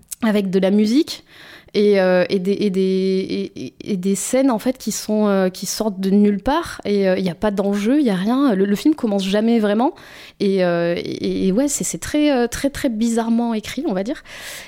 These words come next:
Et, euh, et donc voilà, c'était un peu, euh, les, les soucis que j'ai eus sur, euh, sur ce film. C'était très compliqué de rentrer dedans.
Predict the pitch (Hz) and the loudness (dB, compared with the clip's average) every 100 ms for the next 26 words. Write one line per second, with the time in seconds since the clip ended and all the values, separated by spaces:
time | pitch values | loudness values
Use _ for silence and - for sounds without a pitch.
0 | - 208 196 185 180 175 190 214 196 170 | -6 -2 0 0 0 0 -2 -2 -2 -4
1 | - - 196 - 214 - 240 220 196 196 | -8 -10 -10 -8 -8 -4 -2 0 0 -4
2 | 233 196 202 - 247 - 269 269 214 233 | -6 -6 -8 -6 -6 -4 -6 -4 -4 -6
3 | 240 - 208 190 185 202 - - 254 240 | -6 -4 0 0 0 -4 -10 -8 -8 -6
4 | 262 269 - - - 254 240 - 233 247 | -6 -6 -8 -14 -12 -10 -8 -4 -2 0
5 | 226 - 226 190 170 | -2 -2 -4 -2 -4